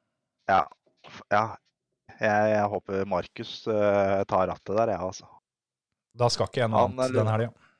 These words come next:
Speaker 1: Nei, da skal jeg utsette det å polere kjøleskapet den helgen der som jeg egentlig hadde planlagt. Men da, hvis han skal kjøre, så skal jeg ta det på mandagen eller noe.
Speaker 2: <laughs> Ja, det får bare vente. Men du, Terje?
Speaker 1: Men, eh, sk-,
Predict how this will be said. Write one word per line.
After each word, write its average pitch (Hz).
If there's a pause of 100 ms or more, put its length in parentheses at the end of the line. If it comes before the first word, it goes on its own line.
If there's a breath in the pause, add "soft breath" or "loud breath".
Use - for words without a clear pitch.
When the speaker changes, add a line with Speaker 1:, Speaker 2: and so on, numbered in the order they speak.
(800 soft breath)
Speaker 1:
Nei, 135 (180)
da 110 (600)
skal -
jeg -
utsette 113
det 104
å 107
polere 101
kjøleskapet 110
den 107
helgen 98
der 110
som 113
jeg 92
egentlig 90
hadde 101
planlagt. 110
Men 113
da, 110 (260)
hvis 107
han 95
skal 107
kjøre, 104
så 117
skal 110
jeg 104 (720 loud breath)
ta 107
det 104
på 110
mandagen 95
eller 113
noe. 127 (320)
Speaker 2:
<laughs> 123
Ja, 117
det 110
får 117
bare 110
vente. 101 (1200)
Men 160
du, 185
Terje? 175
Speaker 1:
Men, 143
eh, 143
sk-, -